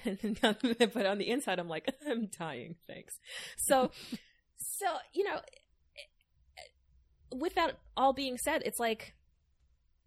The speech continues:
yeah, just, just because maybe I've had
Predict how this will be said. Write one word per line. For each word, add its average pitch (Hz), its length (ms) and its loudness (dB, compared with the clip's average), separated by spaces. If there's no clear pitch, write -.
yeah, 262 380 0
just, - 280 -2
just - 320 -2
because 214 680 0
maybe 196 680 -4
I've 180 260 -2
had 185 560 -2